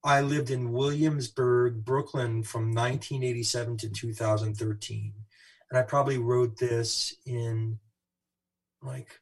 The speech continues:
probably around nineteen ninety-nine, two thousand, something like that. And it was ch-, Williamsburg was just changing so much. There was all these younger kids coming in and people, and, and the stores were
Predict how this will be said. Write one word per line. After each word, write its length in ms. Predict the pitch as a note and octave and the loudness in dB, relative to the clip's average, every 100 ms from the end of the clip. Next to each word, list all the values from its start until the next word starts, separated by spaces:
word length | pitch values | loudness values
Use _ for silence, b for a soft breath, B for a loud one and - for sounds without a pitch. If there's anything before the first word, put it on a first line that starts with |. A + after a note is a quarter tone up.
| _ - | _ -8
probably 540 | C3 C3 B2 B2 A#2+ | -4 -2 0 0 0
around 500 | A2+ A#2+ A2+ A2 A2 | 0 2 2 2 0
nineteen 360 | A2 A2+ A2+ A2 | 0 -2 -2 0
ninety-nine, 480 | G#2+ G#2 G#2+ G#2+ | 2 2 2 2
two 180 | G#2 A2 | 0 -4
thousand, 380 | G#2+ G#2+ A2 - | -4 -4 -4 -6
something 220 | - - | -10 -8
like 140 | A2+ G#2+ | -10 -8
that. 260 | G#2 G#2+ _ B B B B - | -8 -10 _ B B B B 0
And 580 | D3+ D3 D3 D3 C#3+ - _ _ _ _ _ _ _ - | 4 6 6 2 -2 -6 _ _ _ _ _ _ _ 2
it 60 | F4 | 6
was 200 | F4 - | 6 4
ch-, 380 | - - - | 2 0 -2
Williamsburg 640 | D#3+ D#3+ F#3+ F#3+ D#3+ F3+ D#3 | 4 8 8 6 2 4 4
was 120 | C#3+ | 2
just 240 | C#3+ - | 0 -2
changing 580 | - - D3 D#3+ C#3 B2 | 0 0 0 0 0 -2
so 160 | B2 A#2+ | -2 -2
much. 200 | A#2 A#2+ | -2 -2
There 80 | |
was 100 | A#2+ | 0
all 140 | C3 C3+ | 0 -2
these 280 | C3+ A2+ A#2+ | -2 -2 -2
younger 580 | C3 C3 B2 C3 B2 - - | 0 0 0 0 0 -4 -6
kids 320 | C3 C3 - | -2 0 -2
coming 380 | - A#2+ A#2+ A#2+ | -8 -6 -4 -2
in 260 | A#2+ A#2+ | -2 0
and 240 | A2+ A2 G#2+ | 0 0 -2
people, 400 | B2 B2+ B2 B2 | -6 -2 -2 -2
and, 160 | A2+ B B B B | -4 B B B B
and 100 | D3 | 0
the 80 | C#3+ | 2
stores 840 | - - - C#3 C#3+ C#3+ C#3+ A#2 | 2 0 0 0 2 0 -2 -2
were 400 | C3 B2+ B2 A#2 | 0 2 2 -2